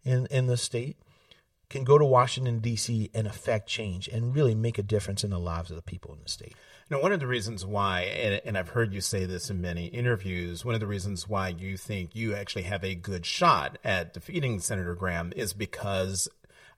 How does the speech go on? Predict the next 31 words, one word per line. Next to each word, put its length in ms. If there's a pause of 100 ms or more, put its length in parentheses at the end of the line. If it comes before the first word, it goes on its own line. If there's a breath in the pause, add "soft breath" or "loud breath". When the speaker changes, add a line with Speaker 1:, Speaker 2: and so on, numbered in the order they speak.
Speaker 2:
of 280
a 380 (180)
quote-unquote 640 (140)
New 340
South. 600
Speaker 1:
Yes. 100
Speaker 2:
It's 220
a 100
sort 160
of 60
a 80
message 420
I've 220
heard 560 (340 soft breath)
from 300 (100)
others 460
who 220
have, 280
other 260
African-American 680
candidates 460
who 80
have 160
run 200
for 200
high 260
office, 480 (140 loud breath)
Stacey 480
Abrams 580
in 160
Georgia, 560